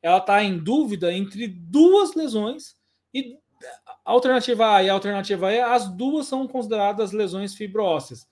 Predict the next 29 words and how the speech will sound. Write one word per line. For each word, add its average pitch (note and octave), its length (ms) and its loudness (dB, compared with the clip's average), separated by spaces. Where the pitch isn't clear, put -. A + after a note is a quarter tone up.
Eram B3+ 260 0
consideradas, G#3+ 600 2
né? D#3 100 -8
Porque - 180 -12
o D#3 60 -4
fibromo F3 300 -2
ossificante F3 500 -8
na E3+ 100 -6
nova E3+ 280 -2
classificação E3 540 -6
da D3 140 -6
O D3 100 0
M D#3+ 180 -4
S F3 460 -6
é, F#3 160 0
foi F3+ 180 -4
considerado F3 380 -4
um F3+ 80 -8
tumor F3+ 300 -6
odontogênico. F#3 680 -4
Mas E3 340 -2
até E3+ 240 -2
a A3+ 80 4
classificação G#3 400 -6
de F3+ 80 -6
dois F3+ 140 0
mil G3 100 -4
e - 20 -2
dezessete, A#3 720 -2